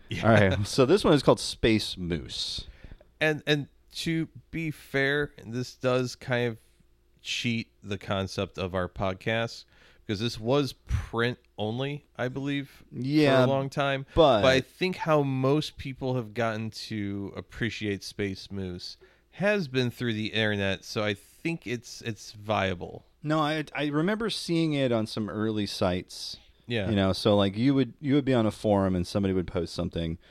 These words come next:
Speaker 2: and it would be, like, a single panel from Space Moose, and that's really all I knew it from. There'd be, like,
Speaker 1: Oh,
Speaker 2: an
Speaker 1: I got you with a single panel today.
Speaker 2: Yes.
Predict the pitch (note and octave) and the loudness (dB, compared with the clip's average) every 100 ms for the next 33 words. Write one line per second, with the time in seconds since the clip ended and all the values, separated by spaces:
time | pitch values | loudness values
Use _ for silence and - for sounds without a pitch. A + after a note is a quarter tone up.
0 | - - - G2 F#2+ F#2+ F2+ F2 - B2 | -20 -6 0 2 4 2 2 -2 0 2
1 | A2 G#2 F#2+ - G2+ F#2+ E2+ E2+ F2 E2 | 6 6 4 0 -2 0 0 -2 -6 -8
2 | - C#2+ - - - - - _ - - | -6 -8 -8 -12 -12 -14 -16 _ -18 -4
3 | A2+ C#3 C3 C3+ B2+ A#2 G#2 G2+ G2+ F2+ | -2 0 2 4 6 6 4 0 -2 -2
4 | E2+ F2 E2+ E2+ A#3+ - F3+ E3+ A2+ G#2 | -4 -4 -2 2 2 2 2 0 -2 -4
5 | - A#2 A2+ - A#2 A#2 A#2 C3 C3 D#3+ | -6 -4 -4 -2 -2 -2 -4 -4 -4 -4
6 | A2 _ - A#2+ F3+ - - | -6 _ 0 4 6 4 -4